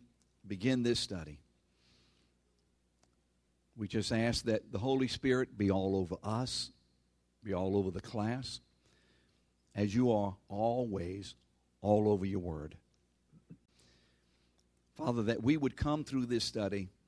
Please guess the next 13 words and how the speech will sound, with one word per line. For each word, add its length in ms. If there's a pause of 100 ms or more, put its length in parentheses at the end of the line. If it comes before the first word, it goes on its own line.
(1160)
not 120
only 240
knowing 440
something 540
more 340
about 440 (800)
this 160
sermon 840
to 120
the 100
Hebrews, 680 (2250)
but 140
having 600